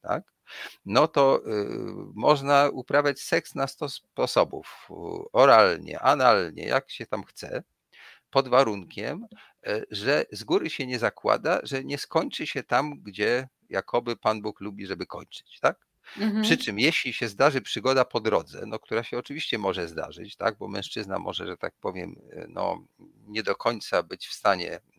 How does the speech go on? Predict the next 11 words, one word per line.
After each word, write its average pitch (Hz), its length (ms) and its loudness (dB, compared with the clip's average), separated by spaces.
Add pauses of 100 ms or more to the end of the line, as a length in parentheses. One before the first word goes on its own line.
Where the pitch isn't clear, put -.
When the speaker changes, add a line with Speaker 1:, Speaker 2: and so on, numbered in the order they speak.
(420)
Speaker 1:
powstrzymać 101 640 -2
się - 140 -6
przed, - 360 -12 (640)
e, 87 220 0
finałem, 107 640 2 (420)
to 170 120 2
też - 240 0
nie 349 100 2
ma 330 100 6
grzechu, - 460 2
tak? 151 200 -2